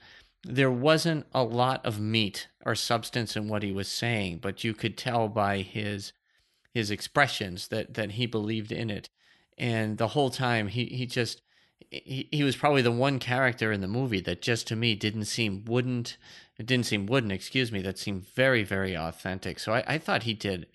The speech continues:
a, a great job working with a character that, that is very difficult in a movie that's, that's, that's hard to portray in. I, I, I really think, uh, he did a good job. But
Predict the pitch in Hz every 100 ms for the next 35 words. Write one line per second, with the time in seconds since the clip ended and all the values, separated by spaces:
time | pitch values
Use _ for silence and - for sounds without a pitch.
0 | - 120 120 107 117 135 160 - 123 135
1 | 110 95 92 _ _ _ _ _ _ -
2 | 127 143 135 120 117 110 107 - 131 127
3 | 113 113 107 101 110 - 120 120 113 107
4 | 135 117 117 117 117 - 92 90 - -
5 | 131 113 107 127 107 92 90 - - 101
6 | - - - 98 - 110 95 87 95 -
7 | 117 101 78 85 - 110 117 _ - -
8 | - - 110 131 127 107 - 117 104 -
9 | 107 95 87 - 123 117 101 98 101 95
10 | 107 101 101 98 107